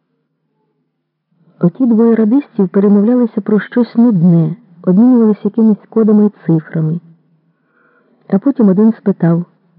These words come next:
«А ваш Криголам коли зайде на Аматерасу Омікамі?» Другий відповів: «У Затоцну Вирісину Сокриголам зайде тільки сюди». Немає рації?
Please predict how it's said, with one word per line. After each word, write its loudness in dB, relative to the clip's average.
«А 0
ваш 0
Криголам 0
коли 0
зайде 0
на 2
Аматерасу 0
Омікамі?» -2
Другий 2
відповів: 0
«У 0
Затоцну 0
Вирісину 0
Сокриголам 2
зайде 0
тільки 0
сюди». 0
Немає 2
рації? -4